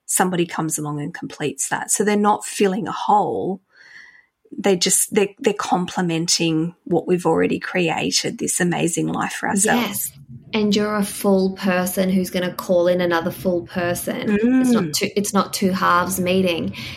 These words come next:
Speaker 2: And I think it's so interesting that you said that, Kate, because that was something I was, like, having a personal reckoning with at the very start of the year, the end of last year, was, "Well, maybe I won't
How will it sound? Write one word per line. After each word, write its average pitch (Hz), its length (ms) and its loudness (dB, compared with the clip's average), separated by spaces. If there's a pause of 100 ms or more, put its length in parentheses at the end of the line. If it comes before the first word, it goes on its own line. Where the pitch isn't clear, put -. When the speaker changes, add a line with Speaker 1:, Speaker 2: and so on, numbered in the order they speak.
(260)
Speaker 2:
And 196 200 4
I 196 120 2
think 196 160 2
it's 196 140 0
so 185 260 0
interesting 190 480 0
that 175 160 0
you 185 140 -2
said 214 320 -2
that, 233 220 -2
Kate, - 320 -2
because 180 380 0 (460)
that - 200 2
was 202 120 0
something 196 380 2
I 180 240 0
was, 196 360 2 (180)
like, 190 120 -2
having 196 300 4
a 185 60 2
personal 185 560 -2
reckoning 180 580 2
with 165 340 2 (100)
at 175 140 -2
the 190 60 0
very 185 240 2
start 185 380 0
of 214 160 -8
the 196 100 2
year, 170 320 2
the 175 120 0
end 175 160 -2
of 175 100 -6
last 202 440 0
year, 175 180 4
was, 175 380 0 (420)
"Well, 208 120 0
maybe 233 280 4
I 262 80 2
won't 277 360 0